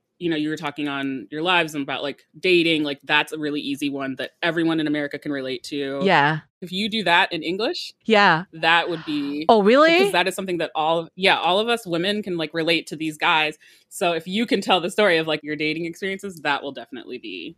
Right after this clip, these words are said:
Speaker 2: Oh, okay. You think my Japanese talk, uh, change English? I'm good? Good in,
Speaker 1: Yeah, I
Speaker 2: in
Speaker 1: think
Speaker 2: America?
Speaker 1: you could. I think you could do it because,
Speaker 2: Mm-hmm.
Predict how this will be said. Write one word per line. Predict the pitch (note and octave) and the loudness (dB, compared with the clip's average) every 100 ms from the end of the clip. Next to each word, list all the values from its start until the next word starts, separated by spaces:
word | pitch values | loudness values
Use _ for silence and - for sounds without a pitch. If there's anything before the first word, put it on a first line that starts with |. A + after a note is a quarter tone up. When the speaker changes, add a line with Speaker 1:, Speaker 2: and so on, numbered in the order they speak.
| - | 2
Speaker 2:
Oh, | A3+ B3+ C4+ A#3 | 4 4 4 4
okay. | B3 A3+ F#3+ E3 F#3 - - - - | 2 4 4 4 2 -4 -18 -18 -4
You | G#3 C#4+ D#4 | 2 2 2
think | - F#3+ G3+ C#4+ - _ _ _ | 2 4 4 2 -4 _ _ _
my | F#3 G3 G3 F#3+ F#3 F3+ E3 - _ | 4 6 6 6 4 4 0 -6 _
Japanese | - C#3+ D#3 D3 C#3 C#3+ C#3+ C#3+ C#3+ - _ | -2 0 0 0 2 0 0 0 -4 -10 _
talk, | - D#3 G#3+ - - - - - | 0 2 0 -4 -20 -20 -16 -4
uh, | C#3+ C#3 C#3 | 0 0 -2
change | - D#3 E3 G3+ - - - | -2 0 0 0 -2 -4 0
English? | E3 D3+ D3+ G3+ B3 - - - - - | 2 2 2 2 -2 -8 -14 -20 -10 0
I'm | D3+ C3 | 0 2
good? | C3 A#2 A3 _ _ _ _ _ _ - | 0 0 -2 _ _ _ _ _ _ -2
Good | D3+ D#3 | 0 2
in, | F3+ D#3+ | 2 4
Speaker 1:
Yeah, | F3 D#3 | 4 6
I | |
Speaker 2:
in | D#3+ | 6
Speaker 1:
think | D#3 | 6
Speaker 2:
America? | D#3+ D#3 | 4 4
Speaker 1:
you | F3+ | 2
could. | B3+ - | 2 -4
I | F#3 | -4
think | A3 | -2
you | B3+ | -4
could | G#3+ D3 | -4 -4
do | C#3+ | -4
it | C3 | -4
because, | D#3+ D#3 F3 D#3+ D3+ - | -8 -4 -2 0 -2 -6
Speaker 2:
Mm-hmm. | F3+ F3 F#3+ A#3 | -2 0 2 -2